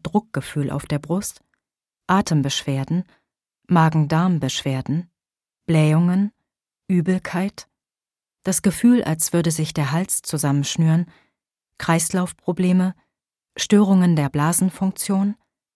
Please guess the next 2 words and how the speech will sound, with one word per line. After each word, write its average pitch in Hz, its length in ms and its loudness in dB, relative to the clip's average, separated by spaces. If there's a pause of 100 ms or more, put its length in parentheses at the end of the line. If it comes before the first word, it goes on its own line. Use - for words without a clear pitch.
(440)
Libidoverlust, 165 1080 0 (720)
Haarausfall, 185 880 0